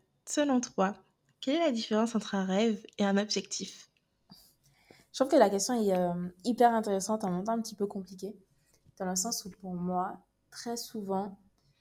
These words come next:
Speaker 2: l'objectif part d'un rêve.
Speaker 1: Mhm.
Speaker 2: Grand ou petit, mais l'objectif part d'un rêve, et du coup, pour arriver à les différencier, c'est hyper intéressant. Moi, je pense qu'il y a deux notions. La première, c'est que l'objectif, tu as une notion d'action.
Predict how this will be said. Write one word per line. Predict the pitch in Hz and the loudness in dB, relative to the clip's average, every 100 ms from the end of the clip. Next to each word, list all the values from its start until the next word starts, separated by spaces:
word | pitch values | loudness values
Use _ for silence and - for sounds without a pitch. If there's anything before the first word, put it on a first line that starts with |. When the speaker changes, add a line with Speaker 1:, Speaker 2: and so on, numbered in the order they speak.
| _ _ _ _ - | _ _ _ _ -6
Speaker 2:
l'objectif | 202 208 220 220 220 220 - 247 - | -2 2 2 2 0 0 -4 -4 0
part | 220 208 | 0 0
d'un | 196 | -2
rêve. | 185 185 185 _ _ _ _ _ _ _ _ 254 | -6 -10 -14 _ _ _ _ _ _ _ _ -8
Speaker 1:
Mhm. | 240 233 233 - | -6 -4 -8 -6
Speaker 2:
Grand | 202 208 240 247 | -2 4 6 6
ou | 220 | 2
petit, | 196 190 - 247 | -2 -2 -2 -2
mais | 240 190 | -2 0
l'objectif | 185 185 185 254 254 | 0 -2 -4 -6 -6
part | - 185 | -4 -4
d'un | 180 175 | -2 -4
rêve, | 180 220 | -4 -4
et | 190 | -6
du | 180 | -6
coup, | 180 220 | -10 -6
pour | 190 | -4
arriver | 170 202 | -4 -4
à | |
les | 202 180 | -2 -4
différencier, | 180 180 175 170 - 233 | -6 -8 -8 -4 -4 -4
c'est | - 175 | -8 -8
hyper | 175 190 | -6 -6
intéressant. | 185 185 185 185 196 - _ _ _ _ _ | -6 -6 -8 -10 -14 -18 _ _ _ _ _
Moi, | 196 | -2
je | - | -2
pense | 240 226 | -2 0
qu'il | 190 | 0
y | |
a | |
deux | 175 196 | 0 -2
notions. | 202 - 247 | -2 -4 -4
La | 254 190 | -4 -4
première, | - 202 226 | -4 -4 -4
c'est | 240 202 | -4 -6
que | 190 185 175 180 _ _ _ _ _ _ _ _ _ _ | -6 -6 -6 -8 _ _ _ _ _ _ _ _ _ _
l'objectif, | 208 226 226 233 - - 254 254 | 0 0 0 -2 -2 -2 -4 -4
tu | - | -4
as | 196 | -2
une | 202 | 0
notion | 208 208 226 | -2 -2 -4
d'action. | 214 190 - 202 | -4 -6 -10 -12